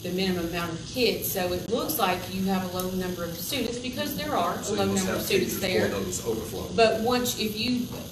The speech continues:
Speaker 1: combine those with another small school, then you're still going to be over, so you're not going to save a teacher. It
Speaker 2: Right,
Speaker 1: looks
Speaker 2: right,
Speaker 1: small,
Speaker 2: right.
Speaker 1: but when you actually look at it in all actuality, third grade might would save a teacher because that's small,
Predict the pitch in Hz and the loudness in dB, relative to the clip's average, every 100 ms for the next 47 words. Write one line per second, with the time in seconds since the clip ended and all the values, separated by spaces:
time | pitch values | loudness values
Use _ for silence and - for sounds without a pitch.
0 | - 214 208 247 285 254 190 196 208 196 | -2 0 2 2 4 4 4 2 2 0
1 | 190 190 196 196 196 - 196 190 - 320 | 2 2 2 2 0 0 0 0 -2 0
2 | 320 202 196 196 - 277 269 214 202 190 | 2 2 2 0 0 -2 -2 0 0 0
3 | 196 220 240 - 208 - 202 196 208 233 | 0 2 2 2 -2 -2 0 0 0 -2
4 | 202 214 190 190 202 190 - 220 220 - | -2 -2 -2 0 -2 -2 -4 -4 -4 -4
5 | - - - - - 180 202 202 208 302 | -8 -8 -10 -12 -10 0 4 4 4 4
6 | 311 - - 208 185 175 180 190 - - | 4 4 2 4 4 2 0 -2 -6 -6
7 | - 208 214 214 208 214 - 196 196 240 | 0 2 2 2 2 2 2 -2 2 2
8 | 240 196 185 190 190 190 190 - 196 233 | 4 2 2 2 2 2 0 0 2 4
9 | 220 196 196 196 - - 285 294 214 202 | 2 0 -2 -2 -6 -4 -2 0 2 2
10 | 214 247 247 240 226 220 226 226 233 - | 4 2 -2 -4 -2 0 0 -2 -2 0
11 | 233 233 233 254 240 - 240 196 196 202 | 2 0 -2 -4 -4 -4 -4 -4 -2 -2
12 | 190 196 196 - 208 208 214 214 | 0 0 0 -2 -2 -2 -2 -4